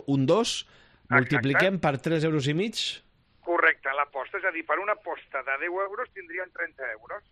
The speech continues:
Speaker 1: Mhm. Simplement així, eh? Entrem
Speaker 2: Simplement.
Speaker 1: al saló.
Speaker 2: Simplement. Podem tindre també, hi ha una quota també molt bona,
Speaker 1: Sí.
Speaker 2: amb el darrer partit, amb l'Atlètic de Madrid-Villarreal,
Speaker 1: Sí.
Speaker 2: vale? Aquí la victòria del Villarreal es paga a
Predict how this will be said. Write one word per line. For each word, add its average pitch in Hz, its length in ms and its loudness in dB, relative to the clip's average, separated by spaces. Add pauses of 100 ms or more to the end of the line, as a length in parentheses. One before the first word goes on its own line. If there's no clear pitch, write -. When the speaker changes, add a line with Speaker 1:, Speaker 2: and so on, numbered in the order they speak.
(140)
Speaker 1:
Mhm. 113 280 -2 (200)
Simplement 180 480 0
així, 131 280 0
eh? 175 180 0
Entrem 123 540 2
Speaker 2:
Simplement. 120 320 -2 (180)
Speaker 1:
al 117 220 0
saló. 147 340 4
Speaker 2:
Simplement. 131 320 0 (540)
Podem 233 260 -2
tindre 254 260 -4
també, 220 380 0
hi 202 80 -8
ha 220 60 -6
una 240 140 -8
quota 214 340 -6
també 175 280 -6
molt 151 220 -10
bona, 202 220 -6
Speaker 1:
Sí. 104 180 0
Speaker 2:
amb 156 220 -6
el 160 100 -16
darrer 175 240 -2
partit, 190 340 -8
amb 151 140 -6
l'Atlètic 147 380 -8
de 170 80 -2
Madrid-Villarreal, 147 1080 -4
Speaker 1:
Sí. 82 220 -8
Speaker 2:
vale? 139 300 -2 (480)
Aquí - 240 -8
la 185 80 0
victòria 185 380 -4
del 175 180 -2
Villarreal 151 580 -2 (180)
es - 140 -10
paga 190 240 -2
a - 40 -4